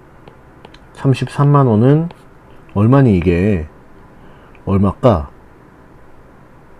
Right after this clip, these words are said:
얼마야? <laughs> 깜짝을 못하게. 자, 계산기 좀 꺼내자. 음,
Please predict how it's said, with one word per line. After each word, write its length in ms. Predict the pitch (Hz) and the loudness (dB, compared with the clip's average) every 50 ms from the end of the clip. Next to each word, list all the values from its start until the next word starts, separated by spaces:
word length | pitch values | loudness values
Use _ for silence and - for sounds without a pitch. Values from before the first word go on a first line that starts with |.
| - - - - - - - - - - - - - - - - - - - - - - - - - - - - - - - - - - - - - - - - - - - - - - - - - - - - - - - | -20 -20 -20 -20 -20 -20 -20 -20 -20 -20 -20 -20 -20 -20 -20 -20 -20 -20 -20 -20 -20 -20 -20 -20 -20 -20 -20 -20 -20 -20 -20 -20 -20 -20 -20 -20 -20 -20 -20 -20 -20 -20 -20 -20 -20 -20 -20 -20 -20 -20 -20 -20 -12 -6 -2
얼마야? 580 | 107 107 123 120 107 92 95 98 90 82 82 - - - - - - - | 0 2 2 2 2 2 0 -2 -2 -4 -6 -8 -10 -10 -10 -10 -12 -12
<laughs> 360 | - - - - - - 139 - | -6 -2 -2 0 2 2 2 4
깜짝을 440 | - 139 - 139 113 139 147 147 143 | 4 4 6 6 6 6 8 6 6
못하게. 340 | 123 117 - 120 113 110 110 - - - - | 4 4 2 2 0 0 -2 -6 -10 -10 -6
자, 100 | - 117 | -4 -4
계산기 460 | 104 - 135 135 120 131 180 156 131 120 | 2 4 6 6 8 8 8 8 8 8
좀 140 | 143 135 | 6 4
꺼내자. 560 | - - 117 107 95 85 92 87 90 104 131 156 - - - - - - - - - - - - - - - - - - - | 4 4 2 2 2 2 2 2 0 0 -2 -4 -8 -14 -20 -20 -20 -20 -20 -20 -20 -20 -20 -20 -20 -20 -20 -20 -14 -10 -6
음, 180 | 85 82 80 | -4 -4 -4